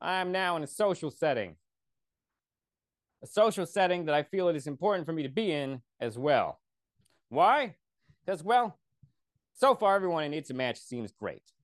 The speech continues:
Like, I really like most of the people. But I,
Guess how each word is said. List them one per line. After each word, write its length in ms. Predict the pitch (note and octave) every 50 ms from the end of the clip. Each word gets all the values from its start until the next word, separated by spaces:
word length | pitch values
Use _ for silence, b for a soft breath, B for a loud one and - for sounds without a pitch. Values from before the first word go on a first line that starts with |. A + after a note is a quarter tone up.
| _ _
Like, 160 | - - G2+ -
I 40 |
really 280 | B2 D3 G3+ A3 G#3+ G3+
like 260 | G3 F#3 E3+ D#3+ C3
most 300 | C3+ C#3+ C3+ B2 - -
of 60 | -
the 80 | A2+ A2
people. 440 | - E3+ F3+ F3 F3+ F3 D3 B2+ - _ _ _ _ _ _ _ _ _ _ _ _ _ _ _ _ _ _ _ _ _ _ _ _ -
But 240 | F3+ F#3 F3+ - _ _ _ _ _ _ _ _ _ _ _ _ _ _ _ _ _ _ _ _ _ _ _ _ _ -
I, 80 | C3